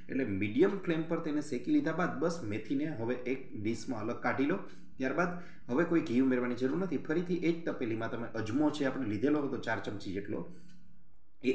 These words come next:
અજમાને હવે તમે એમાં શેકી લો. અજમાને શેકી લેશો. હવે બંને વસ્તુઓને આપણે શેકી અને એક ડીશમાં અજમાને પણ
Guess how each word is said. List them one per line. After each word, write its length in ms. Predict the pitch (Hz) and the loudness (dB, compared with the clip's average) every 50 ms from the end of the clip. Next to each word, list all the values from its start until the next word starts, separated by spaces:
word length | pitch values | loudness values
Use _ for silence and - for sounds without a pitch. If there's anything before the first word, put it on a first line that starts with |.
| - 120 | 2 2
અજમાને 400 | 110 - - 127 147 156 160 151 | 0 2 4 4 4 6 4 4
હવે 200 | 127 120 117 127 | 2 2 2 2
તમે 240 | 127 127 117 127 123 | 2 0 0 0 -2
એમાં 220 | 110 98 107 147 175 | 0 0 -2 -2 -2
શેકી 400 | 175 - - - 104 98 - 98 | -4 -4 -4 -4 -4 -4 -4 -4
લો. 120 | 87 87 85 - - - - - - - - | -4 -4 -6 -8 -8 -8 -8 -8 -8 -6 -6
અજમાને 360 | 117 104 123 151 165 185 180 | -4 0 2 2 2 2 2
શેકી 320 | 165 - 175 170 - 208 175 139 | 0 0 -2 0 0 2 2 2
લેશો. 220 | 110 - - 120 113 | 2 2 -2 -2 -2
હવે 180 | 120 139 156 139 107 98 | 0 0 0 0 2 0
બંને 260 | 107 110 127 156 196 | 0 2 2 2 2
વસ્તુઓને 520 | 196 151 135 139 - - - 131 127 123 120 | 2 2 2 0 -2 -2 0 0 0 0 0
આપણે 200 | 113 117 117 104 - | -2 -2 -2 -4 -2
શેકી 320 | - 165 180 170 - 113 104 - - - - - - - | 0 -2 0 0 0 -2 -2 -2 -6 -8 -8 -8 -4 -2
અને 140 | 120 120 | 0 0
એક 260 | - - 143 160 - - | 2 2 0 0 0 0
ડીશમાં 360 | 113 110 107 - 131 131 - 113 | 0 -2 0 -2 -2 -2 -2 0
અજમાને 300 | - 139 143 151 160 160 | 2 4 4 4 4 4
પણ 180 | 156 160 - | 2 0 0